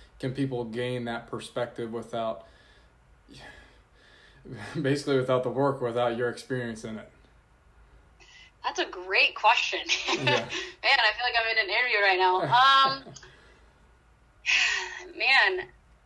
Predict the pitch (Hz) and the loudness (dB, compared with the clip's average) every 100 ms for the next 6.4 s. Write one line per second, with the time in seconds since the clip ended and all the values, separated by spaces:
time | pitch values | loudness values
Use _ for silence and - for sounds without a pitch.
0 | _ - 247 311 359 285 294 - 202 - | _ -10 -2 0 4 6 4 4 2 2
1 | 156 - - 147 143 131 135 151 151 165 | -6 -10 -4 2 2 4 2 2 2 0
2 | 147 143 139 127 120 135 139 135 147 165 | 2 2 2 0 2 2 2 0 0 0
3 | 147 139 135 131 135 135 135 131 131 135 | -2 -2 -2 -2 0 0 -2 -2 -4 -2
4 | 135 127 131 131 123 123 123 113 120 117 | -4 -2 0 0 0 -2 -6 -8 -10 -10
5 | 117 - 117 113 - 120 123 131 123 127 | -10 -10 -10 -10 -10 -6 -4 -4 -4 -6
6 | 127 - 123 | -2 0 0